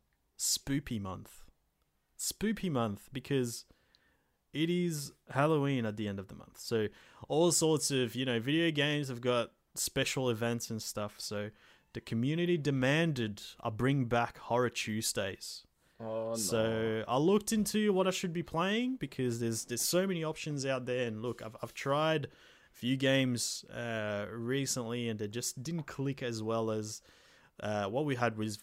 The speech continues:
Speaker 1: with Resident Evil seven. We, we tried Alien Isolation, we tried Amnesia, um, uh, we tried Outlast, and it just,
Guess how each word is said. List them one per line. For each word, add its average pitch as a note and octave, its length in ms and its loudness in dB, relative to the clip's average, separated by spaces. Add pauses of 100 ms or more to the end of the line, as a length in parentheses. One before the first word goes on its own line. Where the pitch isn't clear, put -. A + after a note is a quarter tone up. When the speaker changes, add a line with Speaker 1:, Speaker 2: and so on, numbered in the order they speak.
Speaker 1:
with G#2+ 440 -6
Resident A2 420 -2
Evil G2 220 -6
seven. G2 440 -6 (120)
We, A2+ 140 -8
we A2 100 -6
tried A#2 280 0
Alien C3+ 680 -2
Isolation, A2 760 -2
we G2+ 100 -6
tried G2 500 -4 (420)
Amnesia, A#2 880 2 (300)
um, G#2 640 -6 (280)
uh, - 320 -14
we B2 140 -8
tried G#2+ 340 -4
Outlast, A2+ 680 0
and A2 100 -8
it A2 120 -6
just, - 400 -6